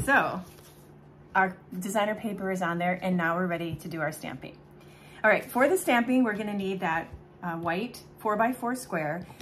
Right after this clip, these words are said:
and then we're gonna need two squares that I die cut with the Stylish Shapes dies. So Stylish Shapes dies is a die set I use all the time, and in there you have circles, you have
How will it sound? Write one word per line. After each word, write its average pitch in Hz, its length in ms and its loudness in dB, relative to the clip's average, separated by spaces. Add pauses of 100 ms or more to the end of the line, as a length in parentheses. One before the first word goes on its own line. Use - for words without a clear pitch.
(160)
and 214 120 0
then 233 100 4
we're 277 100 2
gonna 311 180 2
need 220 400 0 (160)
two 330 240 -4
squares 196 580 -2
that 196 140 -4
I 180 120 0
die 175 280 -2
cut 185 320 -4
with 175 240 -6
the 180 100 -8
Stylish 160 540 -6
Shapes - 440 -10
dies. 139 520 -8 (280)
So 196 220 0
Stylish 311 480 4
Shapes 302 240 -2
dies 240 400 4
is 214 140 -6
a 214 40 -4
die 196 200 2
set 190 180 -4
I 170 60 -2
use 170 340 -2
all 220 220 6
the 277 80 -4
time, 202 500 -2 (260)
and 202 220 -2
in 240 180 4
there 240 200 2
you 214 160 -4
have 160 220 -8
circles, 311 680 0
you 196 120 -8
have 180 300 -2